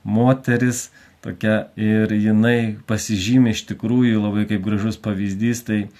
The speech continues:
malda, ištikima malda,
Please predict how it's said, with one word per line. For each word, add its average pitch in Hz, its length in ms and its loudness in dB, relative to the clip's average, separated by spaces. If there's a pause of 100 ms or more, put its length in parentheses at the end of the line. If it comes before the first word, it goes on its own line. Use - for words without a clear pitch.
(640)
malda, 123 960 4 (500)
ištikima 156 720 2
malda, 127 680 0